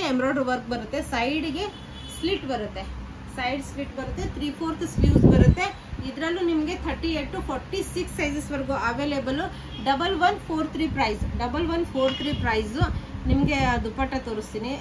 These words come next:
ಇದನ್ನು same, ಆ, ಡ-, ಇದು ತ್ರೀ ಡಿ ಪ್ರಿಂಟಲ್ಲಿ ಬರುತ್ತೆ ದುಪ್ಪಟ್ಟ. ಇದು ನೋಡಿ ಎಷ್ಟು ಚೆನ್ನಾಗಿದೆ ದುಪ್ಪಟ್ಟ, ತ್ರೀ ಡಿ ಪ್ರಿಂಟಲ್ಲಿ ಬರುತ್ತೆ. Front and back ಎರಡೂ ಕಡೆನೂ ಈ ಥರ three D print ಬರುತ್ತೆ.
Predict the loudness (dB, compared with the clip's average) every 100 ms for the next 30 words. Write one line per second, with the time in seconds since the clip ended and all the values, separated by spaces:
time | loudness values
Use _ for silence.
0 | -6 -2 -2 -2 -4 -2 0 2 0 -2
1 | -8 -4 -4 -2 -2 -2 -2 -2 2 4
2 | 4 2 0 0 2 4 4 2 0 -4
3 | -4 -10 -8 -8 -6 -4 -4 -2 -2 -2
4 | -6 -4 -4 -4 -6 -8 -10 -10 -6 -6
5 | -6 -6 -6 -6 -8 -8 -10 -12 -14 -14
6 | -14 -14 -14 -14 -12 -6 -2 0 -2 0
7 | 0 0 0 -2 -2 -4 -4 0 0 0
8 | -2 -2 0 -2 -2 -2 0 0 0 0
9 | 0 -4 -6 -6 -6 -6 -6 -6 -6 -6
10 | -6 -4 -4